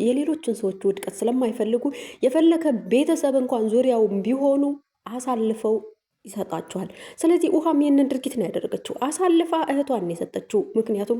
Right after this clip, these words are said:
ዳጣ የዋህነቷ፣ ቀናነቷ በልቧ ውስጥ ስላደረ ውሃ ዳጣን እጅግ አብዝታ ወዳታለች።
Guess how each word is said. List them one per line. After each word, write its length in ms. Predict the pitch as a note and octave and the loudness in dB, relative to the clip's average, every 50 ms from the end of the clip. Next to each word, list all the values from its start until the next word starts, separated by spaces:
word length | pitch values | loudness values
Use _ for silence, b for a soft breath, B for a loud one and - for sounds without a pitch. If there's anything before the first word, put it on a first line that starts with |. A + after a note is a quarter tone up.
| B3 G#3+ | -2 -4
ዳጣ 300 | F3 G#3 G3+ G#3 G#3 _ - G#3 - | -4 -4 -4 -4 -6 _ -6 -4 -2
የዋህነቷ፣ 560 | F#3+ A3 A#3 C#4 C#4 C4 A#3+ G3 F3+ - - G3 G3+ - | 0 0 0 0 -2 -2 -2 -4 -4 -4 -4 -6 -4 -4
ቀናነቷ 460 | - A#3 B3+ D4 D4+ B3+ G3+ F3+ G#3+ A3+ A#3 A#3 B B B B B B | -4 -4 -2 -2 0 0 -2 -2 -2 -4 -4 -4 B B B B B B
በልቧ 360 | F3+ A3 B3 B3+ C#4+ B3+ A#3+ C4 B3+ | 2 4 4 4 4 2 2 0 0
ውስጥ 240 | B3+ A#3+ A#3+ - - | 0 -2 -4 -8 -10
ስላደረ 560 | - - - A#3+ A#3 A#3 A3 - - G#3+ G3+ A3 B3+ B3 - - | -8 -4 -2 0 0 0 -2 0 0 0 0 0 0 -4 0 2
ውሃ 200 | A3+ A#3+ A3+ A3+ A#3 A#3 A#3+ - - | 2 2 2 0 -4 -6 -6 -10 -8
ዳጣን 380 | - G#3+ G#3 G#3 - G3 F#3+ F#3 | -6 -6 -6 -6 -8 -6 -6 -6
እጅግ 260 | G#3+ - - - G3 | -6 -6 -6 -6 -6
አብዝታ 280 | F#3 F3+ F#3 F#3 - F3+ | -6 -4 -6 -6 -6 -6
ወዳታለች። 560 | E3+ - - - - G3 - - - - - | -8 -6 -6 -8 -8 -8 -8 -8 -8 -10 -10